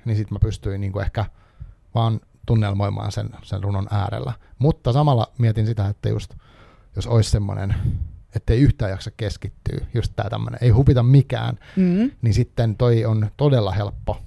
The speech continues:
Speaker 1: lähteä lukea.
Speaker 2: Joo. Toi on, siis kiitoksia. Tosi lämmittävä palaute sulta. Toi on just se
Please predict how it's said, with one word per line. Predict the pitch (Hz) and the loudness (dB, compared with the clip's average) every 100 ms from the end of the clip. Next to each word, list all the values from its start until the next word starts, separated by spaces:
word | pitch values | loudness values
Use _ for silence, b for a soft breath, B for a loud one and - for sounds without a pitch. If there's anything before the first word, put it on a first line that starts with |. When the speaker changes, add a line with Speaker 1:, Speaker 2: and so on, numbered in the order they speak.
| - - | -18 -14
Speaker 1:
lähteä | 113 98 - - - - _ _ _ - | -10 -10 -10 -12 -14 -20 _ _ _ -14
lukea. | 101 - - - _ _ _ _ - | -14 -14 -18 -20 _ _ _ _ -8
Speaker 2:
Joo. | 269 214 147 202 - - - - - B B B B | -2 0 2 -2 -8 -20 -20 -20 -20 B B B B
Toi | 233 240 202 | 0 2 4
on, | 175 - - - | 2 -2 -14 -20
siis | - 214 190 - | -12 -10 -10 -12
kiitoksia. | - 262 208 156 - 147 135 - B B B - | -6 -6 -4 -8 -8 -6 -6 -8 B B B -8
Tosi | 214 226 196 165 | -6 -2 -2 -2
lämmittävä | - 180 175 165 - 147 139 | -2 0 0 -2 -4 -4 -2
palaute | 135 151 139 127 127 180 | -2 -2 -2 -2 -4 -10
sulta. | - 208 196 247 - - b b b b b b - - - _ - _ - | -8 -8 -6 -8 -10 -20 b b b b b b -20 -20 -20 _ -20 _ -2
Toi | 208 196 | 2 4
on | 196 | 2
just | 202 - - | -2 -6 -4
se | 175 156 | 0 0